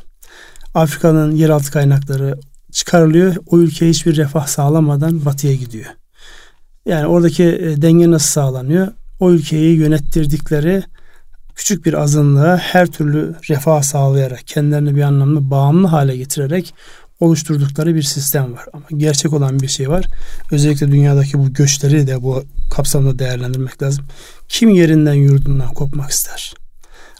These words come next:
Ama oradaki kaynakların ya yeraltı kaynağı ya insan kaynağının bir şekilde yerinden edilmesi düşüncesiyle ortaya çıkan bir, e, hadise var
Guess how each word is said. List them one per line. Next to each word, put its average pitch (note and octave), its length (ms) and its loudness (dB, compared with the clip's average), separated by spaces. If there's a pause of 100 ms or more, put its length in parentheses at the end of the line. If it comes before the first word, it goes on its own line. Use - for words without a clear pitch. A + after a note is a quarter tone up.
Ama E3 220 2
oradaki E3 480 2 (880)
kaynakların D#3 720 2 (400)
ya C#3+ 120 4
yeraltı E3+ 420 4
kaynağı F#3 320 2
ya E3+ 140 4
insan E3+ 400 4
kaynağının C#3 580 2 (920)
bir F#3 80 0
şekilde D#3+ 480 0
yerinden D#3 560 4
edilmesi D3+ 680 2
düşüncesiyle C#3+ 1000 0 (640)
ortaya D3 380 0
çıkan D#3+ 400 -2
bir, D#3 300 -2
e, C3 640 -4
hadise C#3+ 480 -2
var E3+ 280 -2